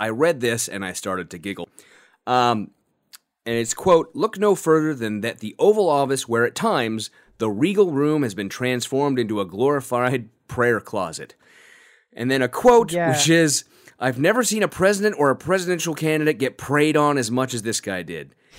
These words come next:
Speaker 1: Every time you turned around, he was getting prayed on. For sure, I can't recall a president of the United States bringing evangelical leaders in the Oval Office multiple times to pray with him." And I just started to giggle because it's, look, am I the only one that read that and thought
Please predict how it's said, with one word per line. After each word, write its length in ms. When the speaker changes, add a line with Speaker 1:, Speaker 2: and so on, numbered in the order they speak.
Speaker 1:
Every 220
time 320
you 80
turned 320
around, 400
he 80
was 140
getting 240
prayed 360
on. 300
For 120
sure, 260
I 120
can't 280
recall 320
a 40
president 220
of 40
the 60
United 180
States 340
bringing 460
evangelical 640
leaders 260
in 60
the 100
Oval 220
Office 340
multiple 300
times 340
to 60
pray 280
with 140
him." 220
And 140
I 60
just 240
started 360
to 60
giggle 400
because 320
it's, 420
look, 280
am 120
I 80
the 100
only 180
one 340
that 140
read 200
that 180
and 160
thought 260